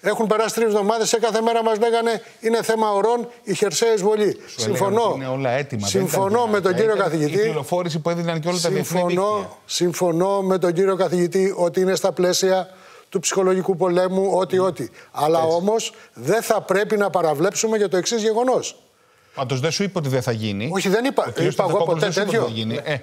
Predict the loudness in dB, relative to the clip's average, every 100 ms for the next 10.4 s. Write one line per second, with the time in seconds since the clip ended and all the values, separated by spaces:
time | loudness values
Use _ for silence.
0 | -4 0 2 2 2 2 0 0 -2 -2
1 | 0 0 0 -2 -2 0 0 0 0 0
2 | -2 -4 -2 0 0 -2 -2 -2 0 2
3 | 4 4 2 2 2 2 2 2 2 2
4 | 2 2 2 2 2 2 0 0 0 0
5 | 0 0 2 2 2 2 0 0 0 0
6 | 2 0 0 0 0 -4 -16 -20 -10 -2
7 | 0 0 0 0 -2 -6 -12 -4 0 0
8 | 2 2 2 2 0 0 -2 0 0 -2
9 | -2 0 0 0 0 0 0 0 0 0
10 | 0 0 0 -2